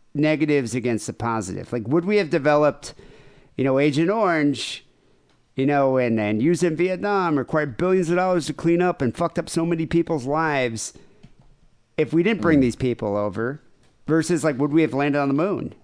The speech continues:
Speaker 1: and developed an advanced space program if we didn't have them?
Speaker 2: Yeah.
Speaker 1: So that, that's, that's the thing. I mean,
Speaker 2: Mm.
Speaker 1: it, it makes you wonder what other government-funded projects in our society are the product of Nazi scientists.
Speaker 2: <clears throat>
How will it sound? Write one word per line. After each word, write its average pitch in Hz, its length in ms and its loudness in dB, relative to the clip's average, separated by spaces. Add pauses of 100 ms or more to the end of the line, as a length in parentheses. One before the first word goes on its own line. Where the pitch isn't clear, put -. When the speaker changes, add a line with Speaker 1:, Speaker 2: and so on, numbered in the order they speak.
(200)
Speaker 1:
and 113 80 -4
developed 123 360 -2
an 143 80 0
advanced 127 300 0
space 180 280 -2
program 87 420 -2
if 87 120 -6
we 113 80 0
didn't 95 200 -4
have 85 220 -6
them? - 180 -12 (340)
Speaker 2:
Yeah. 73 240 -8 (640)
Speaker 1:
So 139 160 -4
that, 151 200 0
that's, 151 320 -4 (100)
that's 143 280 -4
the 131 80 -6
thing. 113 380 -4
I 87 40 -6
mean, 104 240 -4
Speaker 2:
Mm. - 20 -2
Speaker 1:
it, - 380 -10
it 175 220 2
makes 185 240 0
you 208 60 -2
wonder 190 220 2
what 165 160 2
other 180 180 0
government-funded 135 640 0
projects 127 480 -4
in 120 60 -2
our 113 80 -2
society 120 400 -4
are 110 40 -2
the 110 60 -4
product 110 400 -4
of 104 160 -6
Nazi 101 320 -4
scientists. 95 720 -6
Speaker 2:
<clears throat> 139 60 -2